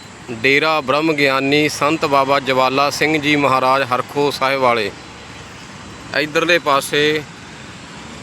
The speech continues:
ਮਾਤਾ ਮਨਸਾ ਦੇਵੀ ਮੰਦਿਰ, ਇੱਧਰ ਪੰਚਕੂਲਾ ਤੇ ਇੱਧਰਲੀ ਸਾਈਡ ਪੈਂਦਾ ਏ ਮਣੀ ਮਾਜਰਾ। ਇਹ ਗੁਰਦੁਆਰਾ ਸਾਹਿਬ ਦੀ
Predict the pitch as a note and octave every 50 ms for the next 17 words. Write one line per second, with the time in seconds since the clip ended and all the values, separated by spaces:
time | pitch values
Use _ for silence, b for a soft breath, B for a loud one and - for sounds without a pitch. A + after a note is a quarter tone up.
0 | - - - - - - - - - - - - - - - - - - - -
1 | - - - - - - - - - - - A2 A#2+ B2+ C3+ C#3 C3+ C#3 - D#3
2 | D3+ D3 D3 C#3 C3+ C3 C3+ B2 - D#3 D3 D3 C#3 C#3+ C#3+ C#3 D3 D3+ C#3+ C3+
3 | C3 C3 C3+ C3+ C#3+ D3 D3 D3 C#3 C#3+ - - - - - - - - - -
4 | - - - - - - - - - - C#3 D3 D3+ C#3 D#3+ D#3 C#3 - C#3+ B2+
5 | C3 C3 - C3 - D#3 D3+ D3+ D3+ D3 D3 C#3+ C#3 C3 - - - - - -
6 | - - - - - - - - - - - - - - - - C#3 C#3+ - -
7 | D#3 D#3+ E3 D#3 F3 F3 E3+ E3+ E3 C#3 - C#3 C3 C3 C3 C#3 C3 - C#3 C3
8 | C3 B2 C#3 C#3+ C#3+ C#3+ D3 D3 D3 D3 B2+ - - - - - - - - -
9 | A#2 C3 C#3 C#3+ D3+ D#3 C#3+ C3 B2+ B2+ A#2 G#2+ B2+ B2 B2 A#2 G2 - - -
10 | - - - - - - - - - - - - - - - - - - - -
11 | - - - - - - - - - - - - - - - - D3+ D#3 E3 E3
12 | C#3+ C#3 C#3+ C#3 C#3 C3+ D3 D3 D3 D#3 D#3 C#3+ - - C#3+ C#3 D3 D3+ C#3 C#3
13 | D3 D3 C#3+ C#3+ D3